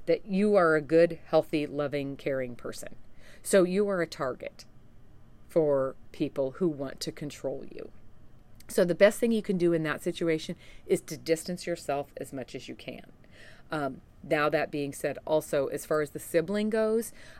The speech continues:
um, there are certain people that we can't cut it c-, completely out of their lives. And siblings and parents are one of those type of relationships.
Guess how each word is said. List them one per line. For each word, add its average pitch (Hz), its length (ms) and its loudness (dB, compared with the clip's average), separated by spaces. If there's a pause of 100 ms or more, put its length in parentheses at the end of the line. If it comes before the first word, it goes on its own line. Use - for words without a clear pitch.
um, 160 280 -2
there 233 140 8
are 269 60 6
certain 262 260 0
people 254 280 -2
that 220 100 2
we 220 80 -2
can't - 300 -4
cut - 160 -2
it - 100 -8
c-, - 140 -18
completely 156 480 -2
out 131 120 -4
of 127 60 -4
their 127 100 -6
lives. - 400 -8
And 175 140 -2
siblings 185 580 0
and 185 140 0
parents 156 480 -4
are 175 400 2
one 196 380 -2
of 143 180 -10
those 147 220 -2
type 135 240 -10
of 156 100 -8 (160)
relationships. 180 760 -2